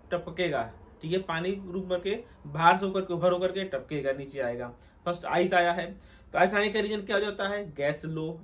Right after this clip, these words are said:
air filter ब्लॉक, अ, ब्लोअर का service नहीं होना, सही तरीके से नहीं work करना, आइस आने की वजह से होता है। दूसरा हो जाता है, पानी leak होने का कारण क्या हो जाता है, एसी का drain line जो है blockage होना।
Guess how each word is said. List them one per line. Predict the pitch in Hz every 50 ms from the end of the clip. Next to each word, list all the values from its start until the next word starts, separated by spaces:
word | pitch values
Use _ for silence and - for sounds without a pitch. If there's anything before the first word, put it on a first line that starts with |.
| - -
air | 143 151 151
filter | - - 147 147 165 170 170
ब्लॉक, | 160 160 160 160 160 160 - 165
अ, | 160 - - - _ - - _ - -
ब्लोअर | 135 143 139 139 135 147 147 151 160 170 165
का | - 170 175
service | 170 175 170 160 165 165
नहीं | 170 165 165 156
होना, | 160 160 160 165 160 165 165 160 - _ -
सही | - - 151
तरीके | 156 165 160 160 165
से | 165
नहीं | 165 160 160
work | 156 165 - -
करना, | 156 151 160 160 170 - -
आइस | - 131 143 147 160
आने | 156 147 156
की | 151 147
वजह | 147 151
से | 151 151
होता | 147 147 - - 143
है। | 143 143 151 - - - _ - - - _ _ - - -
दूसरा | 165 160 226 254 240
हो | 240 240
जाता | 254 240 233 - 233
है, | 226 233 247 240
पानी | - 202 185 208 214
leak | 226 226 240 202 202
होने | 214 208 220 220
का | 214
कारण | 202 202 202 214 214
क्या | 202 - 214
हो | 208 208
जाता | 208 202 202 220
है, | 233 240 226 - - - - -
एसी | 175 180 180 202 208
का | - 226 214
drain | 214 214 175 151 147 151 160 175 185
line | 180 170 165 170 175 175
जो | 175 185
है | 185
blockage | 180 156 139 135 135 135 135 135 - 165 160 131 123
होना। | 113 107 98 95 95